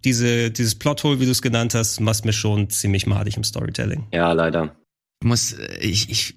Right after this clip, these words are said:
Speaker 3: erinnere mich, was für absurde Erwartungen ich an dem Spiel hatte. Ich hab wirklich, das ist ke-, das ist eine originale Aussage von mir gewesen. Ich will, ich will, wenn ich mir dieses Spiel gekauft habe, will ich am Ende weinen.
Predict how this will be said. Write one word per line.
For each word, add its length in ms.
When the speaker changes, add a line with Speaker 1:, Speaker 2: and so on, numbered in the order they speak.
Speaker 3:
erinnere 280
mich, 300
was 160
für 240
absurde 760
Erwartungen 560
ich 160
an 60
dem 100
Spiel 360
hatte. 380
Ich 40
hab 200
wirklich, 560
das 180
ist 140
ke-, 120
das 160
ist 200
eine 120
originale 540
Aussage 400
von 160
mir 140
gewesen. 580
Ich 240
will, 260
ich 280
will, 460
wenn 200
ich 120
mir 80
dieses 220
Spiel 240
gekauft 320
habe, 320
will 120
ich 160
am 120
Ende 340
weinen. 360